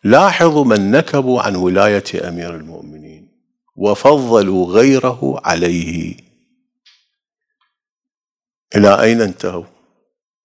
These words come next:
فرقة منهم يقولون الإنسان مجبور في أفعاله، وأكثر العامة إلى زماننا هذا، هذا قولهم،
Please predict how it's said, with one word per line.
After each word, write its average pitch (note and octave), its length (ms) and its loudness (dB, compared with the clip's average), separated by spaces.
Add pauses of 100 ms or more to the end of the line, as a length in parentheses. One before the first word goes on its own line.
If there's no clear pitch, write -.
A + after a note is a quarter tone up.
(640)
فرقة C3+ 640 4
منهم B2 560 2
يقولون G#2 560 0
الإنسان G2 720 -2
مجبور F2 840 -6 (120)
في - 260 -14
أفعاله، - 720 -20
وأكثر G2+ 600 0
العامة F2 640 -4
إلى G2 340 -8
زماننا F#2 580 -10
هذا، A#2 320 -10
هذا F2+ 320 -10
قولهم، - 560 -20